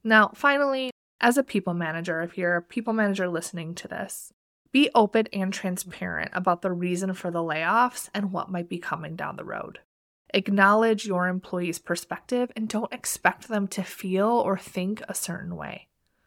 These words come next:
Don't put the burden on your team to make up for a reduction in headcount.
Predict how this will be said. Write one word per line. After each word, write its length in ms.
Don't 220
put 160
the 80
burden 680
on 200
your 140
team 560
to 180
make 300
up 240
for 240
a 140
reduction 600
in 140
headcount. 640